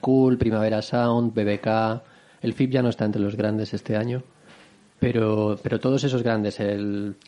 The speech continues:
bueno, el, ¿cuál es el otro? El, el Andalucía Big, que han hecho en,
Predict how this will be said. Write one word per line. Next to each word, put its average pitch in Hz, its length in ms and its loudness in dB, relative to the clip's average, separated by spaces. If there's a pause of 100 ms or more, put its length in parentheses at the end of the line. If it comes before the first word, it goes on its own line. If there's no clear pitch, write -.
(680)
bueno, 92 220 -6 (380)
el, - 140 -14 (400)
¿cuál 107 200 -6
es 104 180 -10
el 98 100 -6
otro? 101 460 -6
El, 98 440 -6
el 98 300 -6
Andalucía 101 560 -6
Big, 113 340 -4
que - 120 -10
han 107 60 -4
hecho 104 220 -6
en, 104 300 -4